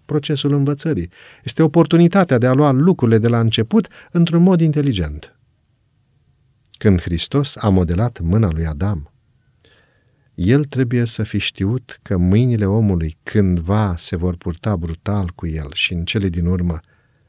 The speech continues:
îl vor țintui pe cruce. Și, cu toate astea, preștiința sa divină nu l-a oprit. Sub norul amenințător al Golgotei, Hristos a suflat în nările lui Adam suflare de viață, știind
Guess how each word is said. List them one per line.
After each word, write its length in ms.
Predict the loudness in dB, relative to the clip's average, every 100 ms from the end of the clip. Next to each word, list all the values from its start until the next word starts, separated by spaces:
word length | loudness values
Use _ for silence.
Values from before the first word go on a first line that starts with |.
| _ -2
îl 180 | 0
vor 200 | 2 0
țintui 560 | -2 -2 0 0 0 -2
pe 140 | -4 -8
cruce. 520 | -10 -10 -12 -16 _ _ _ _ _ _ _ _ _
Și, 140 | -10 -4
cu 100 | -2
toate 240 | -2 -4
astea, 420 | -6 -6 -16 -20 _ _ _ _ _ _ _ _ -4
preștiința 580 | 0 0 0 0 0 -4
sa 180 | -4 -2
divină 460 | 0 0 0 -2 _ _
nu 200 | 0 0
l-a 120 | 0
oprit. 500 | -6 -12 -18 -20 -20 _ _ _ _ _
Sub 420 | -4 2 4 2 0
norul 580 | 4 6 6 6 4 0
amenințător 800 | 2 2 4 2 0 -4 -2 -2
al 160 | 0 -2
Golgotei, 720 | -2 -2 0 -2 -2 -6 -8 _ _ _ _ _ -4
Hristos 600 | 0 0 0 0 0 0
a 140 | -2
suflat 460 | 0 -2 -2 -2 0
în 240 | 2 4
nările 400 | 4 4 2 0
lui 180 | 0 0
Adam 400 | 0 -2 -2 0
suflare 480 | -2 -4 -4 -2 -2
de 120 | -2
viață, 500 | -2 -2 -2 -4 -6
știind 840 | -6 -6 -2 2 2 4 2 -2